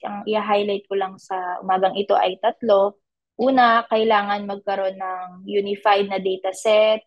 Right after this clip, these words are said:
advisory, government decision support systems. Kanina, nabanggit nga natin na, um, kailangan pang i-harmonize. Kung merong mga magkasaliwa o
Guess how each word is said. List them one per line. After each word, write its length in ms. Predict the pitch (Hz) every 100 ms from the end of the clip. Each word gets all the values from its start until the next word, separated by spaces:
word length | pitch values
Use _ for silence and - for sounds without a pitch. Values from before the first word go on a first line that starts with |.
| -
advisory, 640 | 190 190 190 196 190 196
government 480 | 190 180 185 185 185
decision 400 | 185 185 185 185
support 320 | - - 180
systems. 480 | 180 - 185 180 -
Kanina, 320 | 240 262 247
nabanggit 400 | 226 202 208 202
nga 160 | 202 202
natin 320 | 196 185 185
na, 80 | 180 _ _ _ _ 196
um, 400 | 190 190 190 190
kailangan 400 | - 220 214 208
pang 160 | 214 214
i-harmonize. 1040 | 214 202 196 202 196 190 196 220 190 190 _ _ -
Kung 240 | 214 220
merong 240 | 220 220
mga 560 | 220 214 208 202 190 190
magkasaliwa 2000 | 196 214 - 196 185 180 185 _ _ _ _ _ _ - 202 202 196 208 220
o 20 | 190